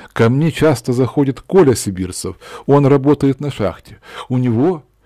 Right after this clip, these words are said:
неудачно сложилась жизнь. Он часто заходит». Сафонов смутно помнил Колю Сибирцева. Этот парень был, кажется, тихий, робкий, ничем не приметный, никакими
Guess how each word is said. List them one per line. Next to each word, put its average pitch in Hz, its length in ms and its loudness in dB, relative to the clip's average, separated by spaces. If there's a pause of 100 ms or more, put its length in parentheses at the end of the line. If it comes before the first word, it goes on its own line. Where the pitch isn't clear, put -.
(180)
неудачно 110 720 0
сложилась 107 540 -4
жизнь. 95 360 -8 (480)
Он 127 180 0
часто 123 440 0
заходит». 90 500 -8 (920)
Сафонов 156 640 -4
смутно 143 800 -8
помнил 139 640 -8
Колю 123 420 -6
Сибирцева. - 920 -10 (280)
Этот 143 340 0
парень 165 380 0
был, 147 300 0 (220)
кажется, 151 480 -2
тихий, 185 440 -2
робкий, 160 560 -2 (380)
ничем 151 540 2
не 135 80 2
приметный, 113 800 0 (400)
никакими 165 640 2